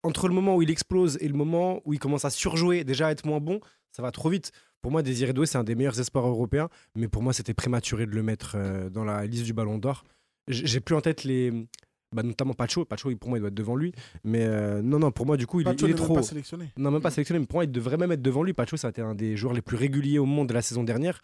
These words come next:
Speaker 1: Je comprends pas qu'on lui ait préféré Marquinhos, par exemple. Et donc là, Doué aussi, pareil, c'est des joueurs qui, pour moi, qui passent derrière, des joueurs qui ont même pas été nominés, même si j'adore le profil, je suis sûr que ce sera un très, très grand joueur.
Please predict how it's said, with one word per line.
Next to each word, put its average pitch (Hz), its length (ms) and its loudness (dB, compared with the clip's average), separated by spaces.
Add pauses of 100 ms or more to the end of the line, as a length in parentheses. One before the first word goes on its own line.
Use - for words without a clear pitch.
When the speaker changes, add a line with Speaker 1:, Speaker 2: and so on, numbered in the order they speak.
(260)
Speaker 1:
Je - 80 -10
comprends 117 200 -4
pas 151 100 2
qu'on 147 120 2
lui 131 80 2
ait - 20 2
préféré 123 300 -2
Marquinhos, 131 380 0 (100)
par 110 100 -2
exemple. 143 320 -2 (280)
Et 117 60 -4
donc 113 160 -4
là, 135 120 2
Doué 120 160 2
aussi, 123 260 0
pareil, 131 260 0
c'est 107 120 -6
des 107 60 -4
joueurs 120 140 -6
qui, - 140 -18
pour 104 120 -10
moi, 135 100 -2
qui - 100 -8
passent 120 220 -2
derrière, 127 360 0
des 113 100 -2
joueurs 147 160 0
qui - 80 -6
ont - 20 0
même 143 160 -2
pas 160 100 0
été 156 140 0
nominés, 147 380 2 (340)
même 117 120 0
si - 180 -4
j'adore 120 260 2
le 131 80 2
profil, 156 320 -2
je - 60 -2
suis 113 100 -6
sûr 156 80 -6
que - 80 -8
ce - 60 -8
sera 104 100 -6
un 101 60 -2
très, - 180 -2
très 143 160 -2
grand 127 160 2
joueur. 165 280 -2